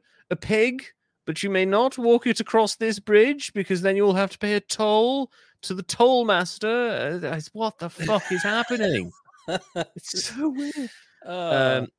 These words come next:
Speaker 1: anyway, when he was offered two million pounds, he declined because, I mean, you know, why not? He's making shitloads of money off this island already. Um, but they really wanted this fucking island. So when the twenty-second Signor died in July twenty sixteen, Sir David is rumoured to have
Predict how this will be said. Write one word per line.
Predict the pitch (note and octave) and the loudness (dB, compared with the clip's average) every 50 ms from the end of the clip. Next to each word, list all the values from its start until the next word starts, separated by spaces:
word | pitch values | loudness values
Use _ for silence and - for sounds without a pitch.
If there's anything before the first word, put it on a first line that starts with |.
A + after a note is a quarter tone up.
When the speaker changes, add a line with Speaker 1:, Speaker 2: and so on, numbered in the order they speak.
| _ _ _ _ | _ _ _ _
Speaker 1:
anyway, | - D3+ D3+ C#3+ C3 A#2 A2 | -2 0 0 2 2 2 2
when | A2+ C3 C3+ | 2 0 -2
he | |
was | C#3+ C3+ D#3 | -2 -2 -2
offered | D3 - C3 | -2 -2 -6
two | - - C#3+ B2+ | -6 -4 -4 -2
million | B2 A2+ G#2+ G2+ G2+ | -2 -2 -2 -2 -4
pounds, | - - G2+ F#2+ F#2+ F#2 - | -4 -4 -2 -2 -2 -4 -6
he | - G#2+ G2 F#2 F2+ F2 - | -6 -6 -6 -6 -6 -8 -12
declined | - - - - G#2 F2+ D#2+ D#2+ D#2+ E2 D#2+ - | -16 -12 -6 -4 -2 -2 -2 -4 -6 -8 -10 -10
because, | E2+ - - F2+ E2 D#2+ - - - _ _ _ _ _ - | -12 -10 -8 -8 -8 -6 -8 -12 -16 _ _ _ _ _ -14
I | F2 | -12
mean, | E2+ D#2+ D2+ D2 - _ - | -10 -10 -12 -12 -14 _ -14
you | E2+ | -12
know, | D#2+ D2+ D2+ | -12 -12 -10
why | D#2+ F2 E2 D#2+ | -8 -8 -8 -8
not? | D#2 D2+ D#2 D2+ D2+ - _ | -8 -8 -8 -10 -10 -12 _
He's | F2 E2 D#2+ - - | -12 -12 -12 -10 -8
making | F2+ E2+ - - D#2+ D2+ | -8 -8 -8 -8 -10 -12
shitloads | - - E2 - - D2+ D2 D2 | -10 -10 -10 -10 -8 -10 -10 -10
of | D2+ | -10
money | D2+ D#2 D#2 D#2 D2 | -10 -10 -10 -8 -10
off | C#2+ - - | -10 -10 -10
this | E2 - - | -12 -10 -8
island | E2 D#2+ D#2 D#2 D#2 D#2 | -8 -8 -6 -8 -8 -8
already. | D#2+ D#2 D#2 E2 F2 E2+ F2 E2+ E2 - _ - - - - - _ _ _ - | -8 -8 -4 -4 -2 -2 -4 -4 -6 -10 _ -20 -20 -20 -20 -20 _ _ _ -2
Um, | A2 G#2+ G2+ F#2+ F#2+ F#2+ F#2+ | 0 2 2 2 2 0 0
but | - B2 A2+ D#2+ | 2 2 4 4
they | C#3 C#3 C3+ | 6 4 6
really | A#2 A#2+ A#2 G#2+ G2 F#2 | 6 4 4 4 4 2
wanted | F#2+ F#2+ F#2 F2 G2 | 0 0 -2 -2 -2
this | G#2 F#2+ - | -2 -2 0
fucking | - G#2+ - - A2 G2 | -2 -2 -2 -2 -2 -2
island. | F#2 F2 E2 D#2+ D#2 D#2+ E2 | 0 -2 -2 -2 -4 -6 -6
So | - - G#2 | -4 -4 -2
when | A2+ A#2+ C3 | -2 0 -2
the | C#3 | -2
twenty-second | C3 - - A3 G#3 - F3+ D#3+ - E3 D#3+ - D#3+ D3+ | -2 -2 -2 -2 0 0 -2 -2 0 -2 -2 -2 -2 -4
Signor | - - D#3 D3 C#3 C3+ B2+ A#2+ A2+ G#2+ | -4 -2 -2 -2 0 0 2 2 2 2
died | A2+ A#2 A2+ G#2+ G2+ F#2 | 2 2 4 4 2 2
in | F#2 F#2 | 0 -2
July | F2+ - G#2+ G#2 A2 G#2+ G2+ | -2 -2 -4 -2 -2 -2 -2
twenty | - - G2+ G2 F#2+ | -2 -2 -4 -4 -4
sixteen, | - - - - - G2 F2+ E2+ | -4 -6 -8 -6 -6 -4 -4 -4
Sir | - - | -6 -6
David | F2 - A#2 C#3 D#3 D#3 C3+ | -4 -2 0 0 0 0 -2
is | G#2+ - G#2+ | -4 -2 -2
rumoured | A2+ A#2 A#2 A2+ G#2+ - | 0 0 0 0 -2 -2
to | - G#2 | -2 -2
have | G2+ G2+ | -2 -2